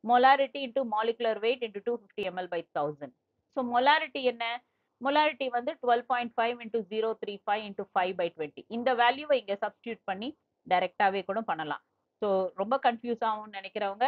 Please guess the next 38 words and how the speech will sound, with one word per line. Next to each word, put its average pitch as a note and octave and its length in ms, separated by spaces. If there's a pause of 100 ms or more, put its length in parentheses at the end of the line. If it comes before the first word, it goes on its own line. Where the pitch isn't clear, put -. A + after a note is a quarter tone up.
(220)
இந்த F#3 140
மாதிரி F#3 200
step G3 240
by A3 120
step G#3+ 280
பண்ணாலும் F#3 480
time F#3+ 220
waste F#3 280
ஆகாது, E3+ 360 (160)
அழகா E3+ 360
நீங்க E3 240 (420)
ஆன்சரை D#3 380
கண்டுபிடிச்சுக்கலாம். C3 720 (720)
தப்பு G3+ 260
இல்லாம G3+ 280 (240)
ஆன்சர் E3+ 380
ஈஸியா D#3+ 360
கிடைக்கும். C3 480
So, - 180
இந்த A#3+ 260
particular G#3+ 460
கொஸ்டின்ல F3+ 460 (440)
நமக்கு G#3+ 300
கிடைச்சிருக்கிற G#3 600
ஆன்சர் E3+ 380
வந்து D3+ 300 (1120)
X - 300
is A#3+ 160 (200)
one F#3+ 220
point G3+ 300
eight F3 220
seven E3 260
five B3+ 200
into F#3 140
ten D#3 220
power D3+ 300
minus C#3+ 340
two, B3+ 220